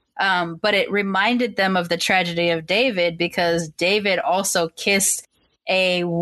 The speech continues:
um, either a leper or somebody who was affected by the war, um, had some sort of sickness because of the war, and he kissed him on the face, and the press went fucking nuts. They were like, "David's gonna die.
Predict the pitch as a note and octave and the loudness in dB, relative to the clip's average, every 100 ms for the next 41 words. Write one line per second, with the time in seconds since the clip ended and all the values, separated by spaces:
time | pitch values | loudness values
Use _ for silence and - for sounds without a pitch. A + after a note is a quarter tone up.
0 | - - F3 E3+ D#3+ D#3+ E3 - - - | -4 -2 0 0 0 -2 -6 -8 -14 -12
1 | - - - - - - G#3 A3 G3 D#3+ | -10 -12 -12 -10 -8 -4 -2 0 0 0
2 | F3 G#3 A3 C4+ C4+ C4+ - F#3 - B3+ | 0 -2 0 0 0 0 0 0 0 0
3 | C4 C#4 C4 A#3+ G3+ G3 G#3+ G#3 G3 F#3 | 2 2 2 0 0 0 0 -2 -2 -2
4 | F#3 F3+ F3 E3+ - E3 E3+ D#3 E3+ F#3 | 2 2 2 0 0 0 0 0 0 0
5 | D#3 D3 E3+ - - - - F3+ F3 D#3+ | 0 0 0 -2 -4 -2 0 0 2 0
6 | E3+ F#3+ F#3 F#3 G3 F3+ E3 D#3+ - G3 | -2 0 0 0 0 0 0 -2 -2 -2
7 | F#3+ F3+ - E3+ F#3+ D#3+ D#3+ F3 F#3 E3 | 0 0 0 0 0 0 0 0 2 2
8 | E3 F3+ A#3 A3+ - G3+ F3+ D3 - G3 | 0 -2 0 -2 0 0 0 -2 0 0
9 | E3 D#3 - F3+ F3 E3 D#3 E3 D3+ - | 2 0 0 2 2 0 0 0 0 -6
10 | - G#3 F#3+ - - E3+ E3+ D#3 - - | -2 0 0 -2 -6 -2 0 0 -2 -10
11 | - - - D3+ D#3 B2+ B2 C3 D#3+ E3 | -18 -8 -2 0 0 0 0 0 0 2
12 | G#3 F#3+ D3 - G#3 F3+ D3 D#3 D4 C#4+ | 2 2 0 -2 0 0 -2 -2 -2 0
13 | B3+ B3+ C4 A#3+ A#3+ D4 D4+ D4+ D4 C#4+ | 0 0 0 0 -2 -2 0 2 2 2
14 | C4 G3 | 2 0